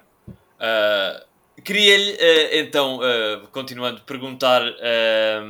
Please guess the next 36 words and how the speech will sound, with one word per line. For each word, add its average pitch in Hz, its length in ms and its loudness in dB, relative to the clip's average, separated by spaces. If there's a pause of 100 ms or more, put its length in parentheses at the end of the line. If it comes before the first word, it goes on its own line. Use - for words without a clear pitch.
(320)
acerca 135 400 -4
de 135 100 -6
um 139 120 -12
dos 123 160 -14
pontos 131 240 -10
fortes 123 300 -6
que - 140 -18
já 135 200 -2
foi 147 240 -4
mencionando 127 480 -6
aqui 123 220 -8
e - 20 -4
ali, 123 360 -8
mas 113 200 -12
que - 400 -10
é 120 120 -2
inevitável, 104 680 -6 (400)
eh, 104 300 -4
abordarmos 104 480 -8
nesta, 107 340 -12
nesta, 95 380 -20 (420)
entre 110 140 -8
aspas, 110 260 -4
nesta 95 220 -12
grande 120 300 -6
entrevista, 101 580 -16 (400)
eh, 98 600 -4 (160)
e 120 100 -14
neste 123 360 -6
ponto 131 380 -4
de, 113 260 -10
de 107 100 -12
situação 110 440 -10
do 104 80 -16
seu 120 140 -12
mandato, 120 440 -2